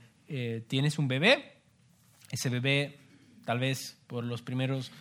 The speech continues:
eh, momentos de su vida no peca y luego peca y ahí es que recién se, se vuelve un pecador. Eso no es cierto.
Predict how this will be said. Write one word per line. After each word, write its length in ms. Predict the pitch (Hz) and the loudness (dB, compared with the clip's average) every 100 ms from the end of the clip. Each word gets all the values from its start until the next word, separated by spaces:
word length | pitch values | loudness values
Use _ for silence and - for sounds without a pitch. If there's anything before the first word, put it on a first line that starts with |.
| - - - | -20 -20 -8
eh, 420 | 117 110 110 107 | -4 -4 -4 -6
momentos 500 | 135 127 127 143 143 | -6 -2 0 2 0
de 120 | 135 | 0
su 120 | 127 127 | -2 0
vida 240 | 139 143 | 2 2
no 160 | 123 113 | 0 4
peca 380 | 190 196 254 | 2 4 4
y 40 | 190 | 4
luego 260 | 143 139 | 4 2
peca 380 | 123 220 220 294 | 4 4 6 6
y 160 | 202 139 | 6 4
ahí 260 | 131 143 156 | 2 4 4
es 160 | 135 | 2
que 160 | - 131 | -2 -4
recién 380 | 120 117 147 143 | -4 -2 2 2
se, 240 | 135 117 127 143 | 0 -4 -8 -12
se 160 | - | -6
vuelve 200 | 120 120 | -4 -2
un 80 | 117 | -4
pecador. 420 | 110 110 113 104 - - - - - _ | -6 -4 -4 -4 -8 -20 -20 -20 -20 _
Eso 260 | 170 180 220 | 2 4 4
no 180 | 180 143 | 4 4
es 140 | 135 | 2
cierto. 460 | - 240 247 - | 4 6 6 0